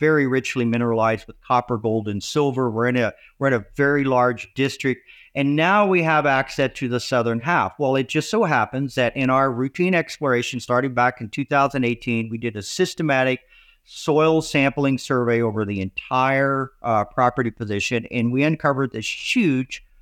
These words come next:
gold anomaly. It's about two and a half square kilometers in extent. Uh, it's oversampled, if you ask me, but that's the way I tend to do things because my background is in exploration geochemistry, and I like to see really robust statistics and, and, and sampling,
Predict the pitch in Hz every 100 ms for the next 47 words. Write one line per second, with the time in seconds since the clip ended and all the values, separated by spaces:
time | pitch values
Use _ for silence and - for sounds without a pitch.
0 | - - 135 160 226 151 113 92 82 85
1 | 82 - 131 151 151 160 170 - 196 214
2 | 190 170 - - 151 143 135 120 120 113
3 | 113 104 104 98 - - 98 101 151 -
4 | _ _ _ - 127 120 139 - - 190
5 | 226 165 123 - 151 156 120 117 117 127
6 | 127 123 - 139 131 113 120 120 127 127
7 | - 120 120 113 113 127 110 101 139 127
8 | 101 120 120 120 117 98 113 113 113 113
9 | - 117 110 110 117 113 110 107 - 110
10 | 107 - 98 104 - 131 120 113 110 110
11 | 107 113 - 104 120 107 113 110 104 98
12 | 107 107 - _ - - _ - 127 -
13 | 120 - 135 - 117 107 101 117 104 101
14 | 113 104 95 127 120 123 110 107